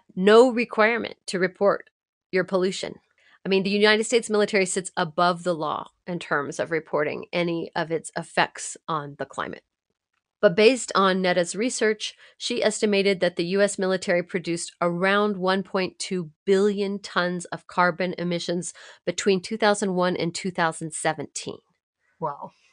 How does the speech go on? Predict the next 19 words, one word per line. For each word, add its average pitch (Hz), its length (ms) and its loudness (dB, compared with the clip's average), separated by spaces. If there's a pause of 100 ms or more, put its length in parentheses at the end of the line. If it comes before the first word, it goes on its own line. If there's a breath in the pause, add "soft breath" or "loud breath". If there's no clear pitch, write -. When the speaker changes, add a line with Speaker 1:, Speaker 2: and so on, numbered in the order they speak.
(220)
Speaker 1:
Yeah, 165 180 -4 (420)
and 170 80 -8
that - 160 -2
was 180 340 -8 (160)
several - 320 -8
years - 220 -10
ago, 294 260 0 (920 soft breath)
with 226 180 4
nearly 226 320 8
a 190 140 0
third 240 440 4
of 214 120 2
those 202 180 4
emissions 202 480 0
coming 196 320 0
from 202 260 2
U 185 220 2
S 185 180 0
wars 160 400 0